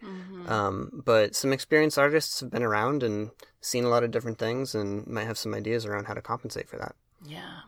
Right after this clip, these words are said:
Speaker 2: Yeah.
Speaker 1: Uh, you know, there's also,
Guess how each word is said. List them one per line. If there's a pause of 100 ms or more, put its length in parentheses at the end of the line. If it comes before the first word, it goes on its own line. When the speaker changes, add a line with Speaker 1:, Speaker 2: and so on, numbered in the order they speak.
Speaker 2:
Yeah. (1400)
Speaker 1:
Uh,
you
know,
there's
also,